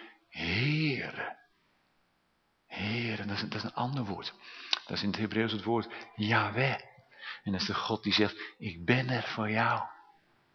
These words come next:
Ik ben er altijd. Ik ben er aanwezig. Ik ben betrokken op jou.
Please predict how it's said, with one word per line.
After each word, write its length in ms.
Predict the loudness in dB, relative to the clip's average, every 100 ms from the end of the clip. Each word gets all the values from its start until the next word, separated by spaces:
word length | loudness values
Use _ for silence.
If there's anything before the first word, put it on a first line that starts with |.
| _ _ _ -8 -6
Ik 180 | -2
ben 220 | 0 0 0
er 100 | -2
altijd. 920 | 2 4 2 0 -2 -2 -2 -4 -10 -18 -20 _ _ _ _ _ _ _ _ -20 _ _ _
Ik 200 | -6 -2
ben 200 | 0 0
er 80 | 2
aanwezig. 880 | 4 2 2 2 2 0 -2 -8 -12 _ _ _ _ _ _ _ _ _ -20 _ -10
Ik 120 | 2
ben 140 | 2
betrokken 720 | 2 4 8 10 8 4 0
op 160 | -2 -2
jou. 320 | 2 2 0